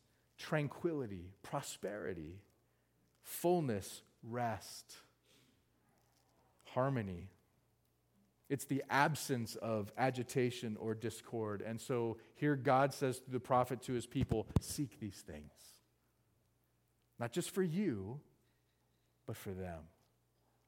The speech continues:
In its well-being, you'll find your well-being. You'll find your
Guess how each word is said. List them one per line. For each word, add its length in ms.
In 120
its 240
well-being, 920
you'll 180
find 400
your 140
well-being. 960
You'll 160
find 340
your 240